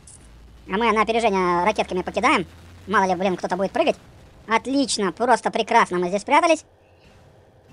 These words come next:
Забрали маяк, теперь они будут забирать потом свой, да? Всё, больше у меня желания нет идти. Ну, блин, я куда-то прыгнул, но, увы. Ну, в принципе, неплохо, я забрал одного робота-бульгозавра.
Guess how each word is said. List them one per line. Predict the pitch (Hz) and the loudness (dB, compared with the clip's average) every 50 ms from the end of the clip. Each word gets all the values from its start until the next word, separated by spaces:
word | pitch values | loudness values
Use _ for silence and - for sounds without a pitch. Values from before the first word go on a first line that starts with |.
| - - - - - - - _ - _ - | -20 -20 -20 -20 -20 -20 -20 _ -20 _ -18
Забрали | - 180 202 226 240 254 240 214 190 | -2 2 4 6 8 8 8 8 6
маяк, | 196 202 202 190 226 302 320 | 2 0 2 4 4 4 4
теперь | - 196 220 226 | 2 0 2 2
они | 220 240 | 2 0
будут | 262 220 208 180 | -2 -4 -6 -4
забирать | 190 196 214 226 220 - | 0 4 4 4 4 2
потом | - 202 196 214 214 | -2 -4 -2 -2 -4
свой, | 202 - - 196 202 202 180 | -4 -6 -6 -2 0 0 0
да? | 160 175 214 285 277 - _ _ _ _ _ _ _ - - - - - _ _ _ _ _ _ - - - - - - - - | 0 0 0 0 -2 -6 _ _ _ _ _ _ _ -20 -20 -20 -20 -20 _ _ _ _ _ _ -20 -20 -20 -20 -20 -20 -20 -20
Всё, | - - - - 233 233 | -18 -14 -10 -2 -2 0
больше | 180 196 220 - 185 | 2 2 0 0 0
у | 196 | -4
меня | 196 165 | -2 0
желания | 196 247 208 180 175 | 0 0 2 0 0
нет | 175 226 311 - | -2 -2 -4 -4
идти. | 247 - - 247 214 - - - _ _ _ _ _ - - _ _ _ _ - - - - - - - - - | -6 0 0 0 0 0 -12 -20 _ _ _ _ _ -20 -20 _ _ _ _ -20 -20 -20 -20 -20 -20 -20 -20 -12
Ну, | - 202 247 | -10 -10 -8
блин, | - 185 190 190 | -6 -4 -2 0
я | 185 208 | 0 0
куда-то | - 208 208 - | 0 -2 -4 -2
прыгнул, | - 269 302 254 196 165 - - - - - - - | -2 -4 -4 -2 -4 -4 -8 -16 -20 -20 -20 -16 -10
но, | 175 196 226 202 | -6 -4 -4 -2
увы. | 175 196 220 214 - - - - - - - - - - - - - - - - - - - - - - - - - - - - - - - | -2 -2 -4 -4 -6 -14 -20 -20 -20 -20 -20 -20 -20 -20 -20 -20 -20 -20 -20 -20 -20 -20 -20 -20 -20 -20 -20 -20 -20 -20 -20 -20 -20 -16 -10
Ну, | 226 285 | -10 -4
в | - | 0
принципе, | - 330 302 - 359 | 0 0 0 0 -2
неплохо, | 330 330 330 339 - 262 | -2 2 4 4 4 4
я | 247 - | 2 4
забрал | 226 269 262 247 233 | 4 4 4 6 4
одного | 220 233 233 226 | 4 4 4 2
робота-бульгозавра. | 220 214 285 302 294 302 285 294 294 302 285 277 262 | 2 2 0 -2 -2 0 0 2 2 2 2 2 -2